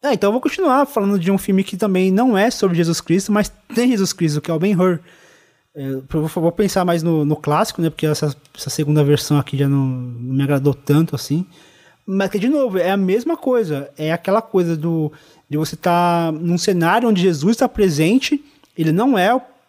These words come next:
protagonista daquela história, mas ele tem influência na história. A história gira em torno de acontecimentos que passou,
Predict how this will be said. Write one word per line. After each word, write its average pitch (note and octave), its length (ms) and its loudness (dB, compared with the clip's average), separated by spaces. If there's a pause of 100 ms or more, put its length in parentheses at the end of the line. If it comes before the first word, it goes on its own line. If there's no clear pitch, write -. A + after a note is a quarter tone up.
protagonista E3+ 440 -2
daquela E3 260 -2
história, E3 480 0 (600)
mas F#3 440 0
ele B3+ 200 2
tem A#3+ 280 0
influência A3 640 0
na F3 100 0
história. C3 720 -4
A C#3+ 120 -4
história F#3+ 420 0
gira A#3+ 500 0 (400)
em F#3+ 120 2
torno F#3+ 320 0
de G3+ 60 2
acontecimentos G#3 760 0
que - 120 -10
passou, G3+ 580 -2